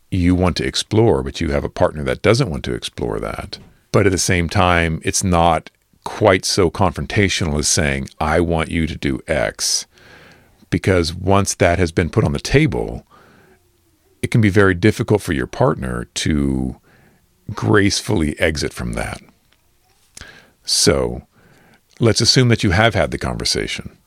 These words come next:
Let's assume that you have approached your partner and said, "Hey, I've been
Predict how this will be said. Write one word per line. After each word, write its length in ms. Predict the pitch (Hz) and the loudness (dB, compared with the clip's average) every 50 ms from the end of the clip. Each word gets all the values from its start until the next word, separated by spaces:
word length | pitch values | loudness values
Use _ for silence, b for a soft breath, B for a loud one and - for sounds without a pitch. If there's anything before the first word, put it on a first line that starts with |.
| _ _ _ _ - | _ _ _ _ -8
Let's 240 | - - 92 - - | -4 -4 -2 0 0
assume 460 | 95 - - - 104 92 90 90 87 | -2 0 0 2 2 2 2 2 2
that 480 | 82 78 80 80 78 76 76 - - - b b b b b b b b b b _ _ _ | 2 2 2 2 0 -2 -4 -4 -8 -12 b b b b b b b b b b _ _ _
you 160 | - 98 90 | -2 0 2
have 280 | 80 85 92 92 95 98 | 2 2 2 2 2 0
approached 400 | 90 - - 90 82 - - - | -2 0 2 2 2 2 0 -2
your 80 | 104 | -2
partner 380 | - - 82 71 62 57 73 76 | 0 2 2 2 2 0 -2 -4
and 120 | 76 73 | -4 -2
said, 240 | - - 95 87 82 | 0 0 2 2 2
"Hey, 300 | 87 131 175 82 73 71 | 0 0 0 0 0 0
I've 120 | 71 73 | 0 -2
been 340 | 82 92 85 82 80 78 76 | -2 -2 -2 -2 -2 -4 -6